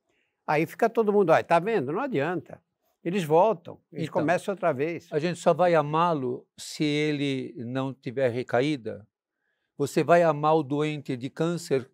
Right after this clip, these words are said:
Speaker 2: quando ele tiver controlado. Se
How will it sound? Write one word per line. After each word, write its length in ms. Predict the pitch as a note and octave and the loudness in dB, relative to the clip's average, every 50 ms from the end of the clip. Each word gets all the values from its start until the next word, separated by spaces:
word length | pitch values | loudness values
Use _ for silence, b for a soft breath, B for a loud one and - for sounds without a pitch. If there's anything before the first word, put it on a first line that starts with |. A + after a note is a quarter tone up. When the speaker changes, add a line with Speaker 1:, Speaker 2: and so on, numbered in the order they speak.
| _ _ _ | _ _ _
Speaker 2:
quando 220 | - D#3 D3+ C#3+ D#3+ | -2 -2 0 2 0
ele 180 | D#3 C#3+ D3+ | 0 0 -4
tiver 580 | C#3+ - D#3 B2 A2 A#2 C3+ C#3 C#3+ D3+ D3+ - | -6 -6 -8 -6 -2 0 2 4 4 2 0 -2
controlado. 800 | - - D3+ D3 - - D#3 C#3+ C#3+ D3 C#3+ C#3+ C3 A2 A#2+ A#2 | -4 -6 -6 -6 -6 -4 -4 -2 0 2 2 0 0 -2 -4 -8
Se 360 | - - - D3 D3+ C#3+ b | -8 -4 -2 -2 -2 -2 b